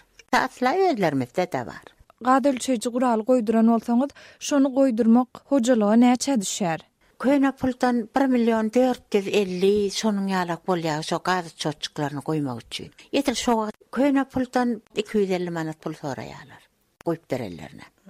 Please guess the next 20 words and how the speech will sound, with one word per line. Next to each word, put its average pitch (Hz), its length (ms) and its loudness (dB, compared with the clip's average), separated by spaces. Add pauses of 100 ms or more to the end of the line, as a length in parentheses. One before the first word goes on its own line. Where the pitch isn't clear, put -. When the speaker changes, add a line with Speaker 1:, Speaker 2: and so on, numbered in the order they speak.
(500)
Speaker 2:
Gaz 277 220 4
ölçeji 269 400 0
gurallary 247 520 2
özleri 220 600 2
getirýärmi 294 480 -2
ýa-da 277 320 4 (300)
özleriniz 233 580 4
satyn 262 360 0
almaly 254 340 6
bolýaňyzmy? 175 560 0 (560)
Speaker 1:
Ýok, 165 260 2
gaz 226 160 2
ölçeji 214 520 -2
gurally 180 440 0
getirýärler 123 720 -4
özleri. - 400 -14 (260)
Ýöne 180 220 0
şunça 262 440 -2
da 240 140 0
baha 202 220 0